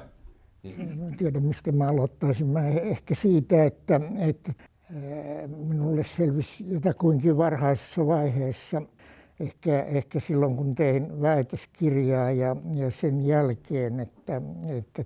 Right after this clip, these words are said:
Speaker 2: tuota, tutkijan täytyy osallistua. Ja, ja kun sain nopeasti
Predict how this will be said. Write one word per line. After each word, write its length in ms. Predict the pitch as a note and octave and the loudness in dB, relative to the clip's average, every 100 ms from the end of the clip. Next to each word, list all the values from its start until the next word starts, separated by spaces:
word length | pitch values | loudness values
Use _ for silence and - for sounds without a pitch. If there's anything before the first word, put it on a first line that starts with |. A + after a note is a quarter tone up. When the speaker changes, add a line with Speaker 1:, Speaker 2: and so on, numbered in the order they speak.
| - | -6
Speaker 2:
tuota, 400 | D#3+ C3+ A2+ - _ | -2 -2 -4 -12 _
tutkijan 540 | E3+ E3 - E3 C3 A#2 | 0 0 -2 -2 -2 -2
täytyy 520 | C3 B2+ - D3 C#3+ | -4 -4 -2 -2 -2
osallistua. 1040 | - D3+ B2 A2 A#2+ - _ - C3 A#2+ - _ _ _ - D3+ | -4 -6 -6 -6 -8 -14 _ -12 -12 -12 -16 _ _ _ -12 -4
Ja, 280 | B2 B2 C3 B2 D#3 C3+ | 0 0 0 -4 -6 -4
ja 180 | B2 | -4
kun 340 | A2+ E3+ B2+ B2 A#2+ | -4 -2 -2 -2 -4
sain 380 | C#3+ C3+ B2 C3 B2+ D3+ C3 C#3+ | -2 0 -2 -6 -12 -10 -6 -2
nopeasti 600 | C#3+ - C#3+ B2 - | -2 0 0 0 -2